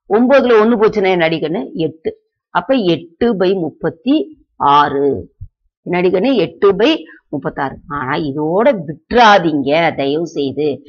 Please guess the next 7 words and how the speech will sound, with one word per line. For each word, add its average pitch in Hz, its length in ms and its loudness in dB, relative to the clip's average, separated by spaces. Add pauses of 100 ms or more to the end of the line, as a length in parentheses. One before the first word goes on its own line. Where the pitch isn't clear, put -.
(420)
எளிய 302 320 6 (100)
வடிவுல 170 340 2 (120)
எழுதணும். 147 340 -6 (680)
இது 156 160 -6
ரெண்டையும் 233 360 2
என்ன 220 220 4
பண்ணணும்? 165 340 -2